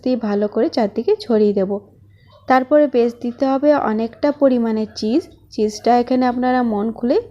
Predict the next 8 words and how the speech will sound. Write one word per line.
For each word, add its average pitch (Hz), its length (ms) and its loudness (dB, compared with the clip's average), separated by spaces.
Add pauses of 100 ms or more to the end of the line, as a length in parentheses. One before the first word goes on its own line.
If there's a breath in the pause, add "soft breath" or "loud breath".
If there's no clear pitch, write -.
(140)
যতটা 226 380 0
দেবেন 247 320 0
ততই 190 340 -2 (120)
এই 220 160 6
রেসিপিটার 208 480 -2
স্বাদ 285 220 -6 (100)
ভালো 202 240 -4
হবে। 190 240 -4